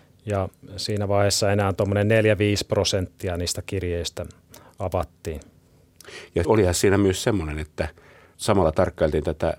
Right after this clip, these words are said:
Speaker 2: mielialaa. Eikö sitä taistelumieliala yllä pysyminen ollut semmonen herkkä asia noihin aikoihin?
Speaker 1: Kyllä, ja siihen nämä kirjeet oli erittäin hyvä lähde. Sensuuritoimistoissa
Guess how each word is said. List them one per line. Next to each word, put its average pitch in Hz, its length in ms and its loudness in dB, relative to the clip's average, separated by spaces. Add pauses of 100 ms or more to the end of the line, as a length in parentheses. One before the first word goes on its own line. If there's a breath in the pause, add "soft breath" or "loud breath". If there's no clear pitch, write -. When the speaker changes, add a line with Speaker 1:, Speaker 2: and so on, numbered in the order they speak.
Speaker 2:
mielialaa. 65 720 0
Eikö 87 240 -6
sitä 80 380 -4
taistelumieliala 78 1080 0 (120)
yllä 98 440 2
pysyminen 78 760 0
ollut 69 240 -2
semmonen 73 300 -4
herkkä 87 440 -2
asia 62 320 -4
noihin 55 340 -8
aikoihin? 50 440 -14 (840 loud breath)
Speaker 1:
Kyllä, 110 520 2 (460 loud breath)
ja 104 60 -8
siihen 113 460 2
nämä 107 220 4
kirjeet 113 520 2
oli 104 180 2 (460 soft breath)
erittäin 101 480 -2
hyvä 101 200 2
lähde. 98 380 2 (460 loud breath)
Sensuuritoimistoissa 110 1200 2